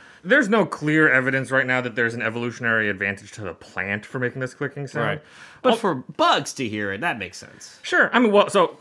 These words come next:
Speaker 1: one could imagine, although this is pure speculation,
Speaker 2: Yeah.
Speaker 1: that a plant that is under drought distress would not be able to mount a very good, uh, sort of, like,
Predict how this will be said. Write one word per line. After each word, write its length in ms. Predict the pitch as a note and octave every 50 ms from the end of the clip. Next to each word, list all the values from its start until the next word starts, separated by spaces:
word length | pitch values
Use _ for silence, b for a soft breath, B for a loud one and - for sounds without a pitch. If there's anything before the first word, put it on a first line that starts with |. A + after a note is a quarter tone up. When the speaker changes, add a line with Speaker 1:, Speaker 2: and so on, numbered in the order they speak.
| F3 D3+ -
Speaker 1:
one 260 | D#3 D3 D#3+ F3 F#3
could 160 | - F3+ F#3
imagine, 540 | F#3 D3 B2 A2 G#2+ G#2+ G2+ G2 G#2+ C3+ - -
although 220 | G#2+ G#2+ G#2 G#2+
this 120 | G2 G2+
is 100 | G#2 G2+
pure 240 | - - - G2 F#2
speculation, 680 | - - F2 - - G2 B2 D3 D#3 - D3+ C#3 C#3 B2
Speaker 2:
Yeah. 340 | A2 A2+ A2+ G2+ F#2 F#2 - - -
Speaker 1:
that 300 | A#2 B2 B2+ B2 A2+ - -
a 120 | B2 A#2+
plant 400 | - - - E3 F3+ G3+ G#3 G3+
that 240 | D3+ C3 C3+ B2+ B2
is 100 | A#2 A#2+ A2+
under 200 | A#2+ B2 B2+ A#2+
drought 380 | G#2 F#2+ G2+ G2 G2+ G#2+ G#2 -
distress 560 | C3 - - - C#3+ D3+ E3 F#3 - - -
would 280 | - A#2+ A#2+ A2+ A2 A2
not 240 | A#2+ A#2+ C#3 D3+ -
be 100 | D#3 D3+
able 180 | C#3 C3 C3 -
to 100 | - A2+
mount 420 | G2 F#2+ F#2+ F#2+ G2+ A2 A2+ - -
a 100 | G2 G2
very 300 | F#2 F#2 F#2 F#2+ F#2+ F#2
good, 560 | F2+ F#2 F#2+ F#2 F#2 F#2 F#2 F#2 F2 F2+ E2+ - _ b b b b b b b b b b
uh, 220 | G#2 G2+ F#2+ F2 -
sort 160 | - G#2+ G2
of, 100 | F#2+ G2+
like, 300 | F#2+ F2 D#2+ D#2+ -